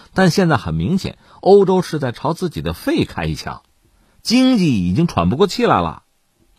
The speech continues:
他说，中国以前在石油方面受制于阿拉伯人，现在可以从俄罗斯拿到大量的石油。他还批判索罗斯那帮金融大鳄，说他们就是战争贩子，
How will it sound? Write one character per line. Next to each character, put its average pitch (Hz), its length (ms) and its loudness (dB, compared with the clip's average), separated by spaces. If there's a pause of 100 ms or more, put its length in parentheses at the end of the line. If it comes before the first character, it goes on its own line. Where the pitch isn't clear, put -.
他 170 120 0
说， 170 100 0
中 170 180 2
国 156 120 6
以 117 160 0
前 123 180 -4
在 135 80 -2
石 - 160 -4
油 127 140 4
方 127 160 0
面 117 100 0
受 117 200 -2
制 101 120 -4
于 104 60 -4
阿 113 160 -4
拉 101 80 -2
伯 92 160 0
人， 76 140 -8 (280)
现 139 220 0
在 113 100 0
可 120 120 -6
以 110 60 0
从 98 140 -2
俄 127 120 -2
罗 147 120 6
斯 - 300 -2 (220)
拿 98 200 -2
到 110 120 -2
大 - 280 -2
量 85 240 -2
的 71 80 -4
石 82 220 -6
油。 65 160 -8 (580)
他 - 140 0
还 123 80 4
批 - 160 -4
判 113 160 2
索 90 180 -4
罗 101 100 2
斯 107 180 -4
那 101 100 2
帮 101 160 0
金 110 180 -4
融 107 120 -2
大 92 160 -2
鳄， 85 120 -2
说 95 120 -6
他 131 200 -2
们 117 80 2
就 95 60 2
是 85 40 0
战 90 160 -2
争 92 120 -2
贩 87 180 -2
子， 67 140 -16